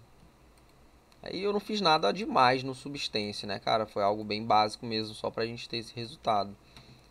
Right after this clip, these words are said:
Show? Rapaziada,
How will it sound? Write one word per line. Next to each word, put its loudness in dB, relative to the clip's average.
Show? -6
Rapaziada, 8